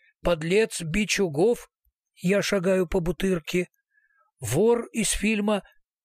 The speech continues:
«Когда срока были большими», были и такие фильмы перед самой войной. Когда в тысяча девятьсот сороковом году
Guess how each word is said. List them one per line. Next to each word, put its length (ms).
«Когда 460
срока 500
были 300
большими», 840
были 400
и 100
такие 400
фильмы 420
перед 240
самой 300
войной. 460
Когда 320
в 60
тысяча 340
девятьсот 440
сороковом 500
году 360